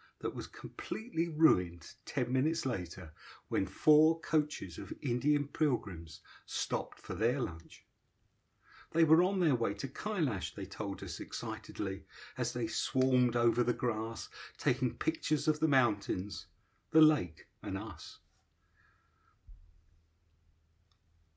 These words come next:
That evening, when we arrived at Nyalam and another modern concrete Chinese hotel, I ignored both Dorj's warnings about what we could do there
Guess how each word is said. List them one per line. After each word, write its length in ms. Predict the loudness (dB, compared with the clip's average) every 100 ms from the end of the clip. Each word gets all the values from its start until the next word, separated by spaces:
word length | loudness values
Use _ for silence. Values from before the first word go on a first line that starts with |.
| _
That 260 | 0 0 2
evening, 460 | 2 2 0 -6 -12 _ -4
when 180 | 2 2
we 140 | 4
arrived 480 | 2 2 0 0 -4
at 140 | -6
Nyalam 680 | -4 -4 -4 -6 -8 -10 -12 -18 _ -20 -14 -2
and 120 | 0
another 440 | 0 0 0 0
modern 440 | 2 0 -2 -4 -8
concrete 520 | -2 -2 -2 -4 -4
Chinese 480 | -6 -4 -4 -4 -4
hotel, 640 | -8 -4 -2 -2 -2 -8 _ -20 -20 -20 -4
I 140 | 0
ignored 760 | 0 -2 0 0 2 2 2 2
both 300 | -4 -4 -2
Dorj's 560 | 0 0 0 2 0 2
warnings 500 | 0 2 0 -2 -6
about 300 | -4 -6 0
what 180 | 0
we 80 | 0
could 240 | -8 -8 2
do 220 | 2 4
there 380 | -4 -8 -14